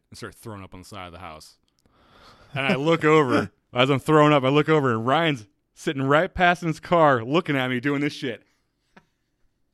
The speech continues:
Speaker 2: Just laughing
Speaker 1: Just
Speaker 2: at
Speaker 1: laughing
Speaker 2: you?
Speaker 1: his fucking ass off while I'm throwing up all over the fucking place. I ended up going to the store with him, stealing, like, a case of fucking, like, ice cream cones, just the cones, and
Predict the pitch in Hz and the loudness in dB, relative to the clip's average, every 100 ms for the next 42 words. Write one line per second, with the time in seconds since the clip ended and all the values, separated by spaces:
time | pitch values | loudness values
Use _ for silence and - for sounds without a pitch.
0 | _ 147 139 127 131 135 139 151 156 208 | _ -4 -2 0 2 2 2 0 2 4
1 | 226 233 208 185 214 185 185 196 175 151 | 4 4 0 0 0 2 2 2 2 2
2 | 156 135 - 185 165 165 143 147 160 143 | 2 0 -4 -2 0 0 2 2 2 0
3 | 117 131 123 135 127 139 170 135 131 131 | -2 -4 -4 -4 -4 -4 -4 -6 -8 -10
4 | 104 127 117 95 101 117 _ _ _ - | -10 -10 -8 -8 -10 -14 _ _ _ -18
5 | - 156 151 135 107 - 127 131 110 - | -2 0 2 0 -4 -6 -6 -6 -8 -8
6 | 127 120 107 85 - 127 139 - 117 104 | -6 -6 -8 -12 -12 -10 -10 -10 -10 -10
7 | 107 107 113 _ _ _ _ _ 98 139 | -10 -10 -10 _ _ _ _ _ -8 -8
8 | - - - 123 107 110 - _ _ _ | -8 -12 -6 -4 -4 -8 -12 _ _ _
9 | - 143 | -8 -8